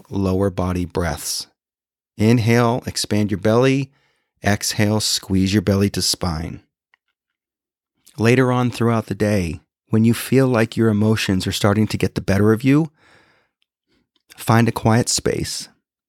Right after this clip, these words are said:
close your eyes, and do this lower body breath three to five times. Finally, do three to five lower body breaths before bed.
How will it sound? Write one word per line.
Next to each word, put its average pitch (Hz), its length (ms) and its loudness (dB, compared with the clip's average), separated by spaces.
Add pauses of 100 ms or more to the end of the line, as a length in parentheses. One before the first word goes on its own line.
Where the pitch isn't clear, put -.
(920)
close 117 320 2
your 117 120 4
eyes, 82 420 -2 (640)
and 95 140 2
do 104 120 2
this 98 240 -2
lower 98 220 2
body 95 280 2
breath 87 460 -4 (480)
three 98 400 0
to 95 80 -4
five 87 380 -4
times. - 500 -6 (1160)
Finally, 110 640 2 (800)
do 101 520 4
three - 240 -2
to 147 80 -4
five 98 440 0
lower 104 340 2
body 92 280 -2
breaths - 420 -4
before 95 520 -6
bed. 78 460 -6